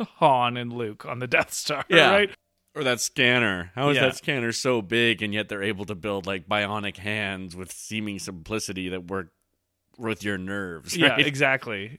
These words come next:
Speaker 1: Like, all of it, right? Like, how does any of this tech work? Uh, but because it's about the adventure, that doesn't strike you in the same way, you know?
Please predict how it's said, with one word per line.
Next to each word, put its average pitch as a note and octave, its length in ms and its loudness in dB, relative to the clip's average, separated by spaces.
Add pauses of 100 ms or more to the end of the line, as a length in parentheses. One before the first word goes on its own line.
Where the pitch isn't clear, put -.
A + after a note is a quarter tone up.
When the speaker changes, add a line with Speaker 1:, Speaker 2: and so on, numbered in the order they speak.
Speaker 1:
Like, C#3+ 280 -2
all C#3 240 2
of G2+ 140 -4
it, F#2+ 160 -12
right? B2+ 260 0
Like, B2+ 120 -4
how G3+ 160 0
does D#3 120 -2
any C#3 260 -2
of B2 60 -6
this A#2+ 160 -8
tech - 300 -6
work? A2+ 400 -8 (100)
Uh, A2 340 -4
but D#3 280 -4 (440)
because C3 340 -6
it's - 400 -6 (580)
about A#2+ 560 -8
the A#2+ 140 -10
adventure, A2+ 720 -10 (1400)
that D3+ 100 0
doesn't C3+ 240 0
strike D3 400 0
you D#3 100 -2
in A#2 60 -4
the A2 80 -6
same G2+ 280 -6
way, F#2+ 160 -8
you F#2+ 80 -8
know? A#2 300 -6